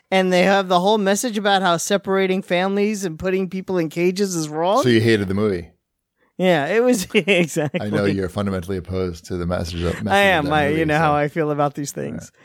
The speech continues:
Speaker 2: Right.
Speaker 1: Yeah, it was very interesting, you know, and, uh,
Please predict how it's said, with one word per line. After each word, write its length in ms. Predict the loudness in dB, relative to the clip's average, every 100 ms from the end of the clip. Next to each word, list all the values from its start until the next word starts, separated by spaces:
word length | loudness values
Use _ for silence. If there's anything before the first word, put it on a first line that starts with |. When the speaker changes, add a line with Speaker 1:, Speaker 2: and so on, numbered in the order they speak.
| -20 _
Speaker 2:
Right. 80 | 2
Speaker 1:
Yeah, 240 | 2 2 0
it 100 | 2
was 220 | 2 2
very 360 | 2 4 4 4
interesting, 720 | 2 -2 0 0 0 -4 -6
you 120 | -4 0
know, 240 | 0 0
and, 220 | -2 0
uh, 440 | 0 2 4 2